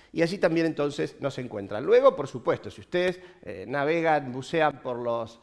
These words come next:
las redes o la, la web del Colegio de Abogados de Rosario, seguramente van a encontrar toda una iconografía que los conduce hacia los archivos de los distintos programas que fueron sucediendo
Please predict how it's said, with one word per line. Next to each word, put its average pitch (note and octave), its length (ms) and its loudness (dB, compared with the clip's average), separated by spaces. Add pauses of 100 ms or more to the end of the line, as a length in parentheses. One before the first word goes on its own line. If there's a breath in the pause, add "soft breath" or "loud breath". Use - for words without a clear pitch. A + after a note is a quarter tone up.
(160 soft breath)
las A#2 180 -6
redes D3 420 -2
o B2 40 -8
la, G#2+ 240 -8
la G#2+ 140 -8
web B2+ 240 -6
del A#2+ 180 -6
Colegio C3 440 -6
de A#2 40 0
Abogados A#2+ 320 -2
de B2 60 -6
Rosario, C3 440 -6
seguramente A#2+ 480 -8
van A2 120 -4
a - 20 -6
encontrar A2 420 -8
toda A#2 200 -4
una A2 100 -8
iconografía G#2+ 680 -8 (280 loud breath)
que B2 100 -6
los A#2+ 140 -8
conduce C#3 520 -2 (320 loud breath)
hacia B2+ 320 -2
los A#2+ 140 -6
archivos B2+ 560 -2 (180 loud breath)
de A#2 80 -4
los A#2 120 -2
distintos C#3 400 -4
programas B2+ 400 -2
que A#2+ 100 -10
fueron B2 240 -6
sucediendo A#2 680 -6